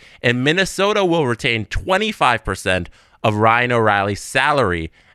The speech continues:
as part of the trade. The Leafs have also received Josh Pillar from the Minnesota Wild as part of the transaction. Now, I don't know a heck of a lot about Josh Pillar,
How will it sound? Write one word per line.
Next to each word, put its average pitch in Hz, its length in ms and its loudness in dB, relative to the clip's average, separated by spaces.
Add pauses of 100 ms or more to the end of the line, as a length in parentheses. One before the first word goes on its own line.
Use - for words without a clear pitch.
(120)
as 120 280 0
part 107 300 0
of 95 140 -4
the 98 80 -8
trade. 135 460 0 (960)
The 127 80 -2
Leafs 143 220 2
have 135 220 -2
also 160 380 2
received 135 600 -2
Josh 131 500 2
Pillar 120 600 2
from 110 200 -4
the 98 80 0
Minnesota 117 440 2
Wild 104 540 2 (140)
as 95 320 -2
part 95 420 -2
of 80 160 -12
the - 80 -6
transaction. 82 960 -6 (400)
Now, 135 160 0
I 139 160 -2
don't 147 520 0
know 160 460 2
a - 40 -6
heck - 300 -6
of 175 120 -4
a 170 60 0
lot 143 240 4
about 123 220 0
Josh 117 340 2
Pillar, 101 420 4